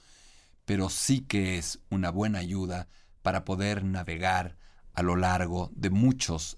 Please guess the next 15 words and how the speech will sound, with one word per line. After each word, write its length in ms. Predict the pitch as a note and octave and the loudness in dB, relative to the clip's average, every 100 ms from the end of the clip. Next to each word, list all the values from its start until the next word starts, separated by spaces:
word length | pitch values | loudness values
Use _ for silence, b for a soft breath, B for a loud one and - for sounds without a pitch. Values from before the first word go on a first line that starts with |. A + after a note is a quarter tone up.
| - | -4
de 140 | F#2 | 0
los 220 | G2 A#2 | 2 2
momentos 680 | F#2+ F#2 F#2 F#2 F2 - C#2+ | 0 0 0 0 -2 -8 -10
extensos 1000 | - - - - F#2+ D#2+ - - - - - - | -10 -10 -6 0 0 0 -2 -6 -8 -12 -12 -4
de 180 | F2 | -2
esta 240 | F2 - E2+ | -2 -2 0
ópera 460 | F2 F#2+ E2 E2+ b b b b - | 0 -2 -2 -2 b b b b -2
en 140 | F#2+ | 0
los 160 | F2 - | 0 -2
que 100 | F2 | 0
la 120 | G2+ | 2
navegación 920 | F#2+ F2 E2 D#2 - F2+ E2+ E2 - - | 0 -2 -4 -4 -2 -2 -2 -4 -10 -14
se 200 | - F#2+ | -6 -4
hace 220 | D#2+ - | -2 -4
fatigosa, 840 | D2 F2 D#2+ D#2+ F2+ F2 - D2+ | -4 -6 -2 -2 0 0 0 -4